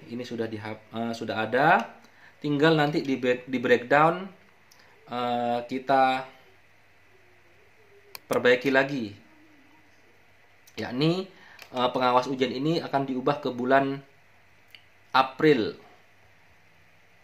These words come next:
tahun dua ribu dua puluh satu dengan satu S K, dengan kuantitas untuk satu S K.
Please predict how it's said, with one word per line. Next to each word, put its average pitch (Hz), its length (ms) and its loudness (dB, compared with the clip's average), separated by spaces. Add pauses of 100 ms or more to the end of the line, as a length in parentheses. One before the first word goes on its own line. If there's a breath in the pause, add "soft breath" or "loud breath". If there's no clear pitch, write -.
(580)
tahun 123 240 -2
dua 117 160 0
ribu 120 160 -2
dua 123 160 0
puluh 117 160 -4
satu 104 400 -6 (320)
dengan 139 480 0 (640 soft breath)
satu 120 320 -10
S - 160 -8
K, 101 240 0 (880 loud breath)
dengan 131 320 -2
kuantitas 127 560 -4
untuk 117 240 -10
satu 107 240 -6
S 101 80 -8
K. 87 240 -12